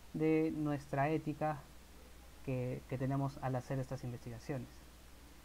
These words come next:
Y vamos a darles acceso a quiénes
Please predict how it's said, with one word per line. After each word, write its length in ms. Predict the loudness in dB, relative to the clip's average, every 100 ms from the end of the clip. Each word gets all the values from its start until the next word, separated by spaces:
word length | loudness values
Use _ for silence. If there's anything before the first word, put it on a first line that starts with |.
| -6
Y 120 | 0
vamos 380 | 4 6 4 4
a 80 | 4
darles 440 | 4 6 4 2 0
acceso 720 | -2 0 0 0 2 0 -2 -2
a 120 | -4
quiénes 400 | 0 0 2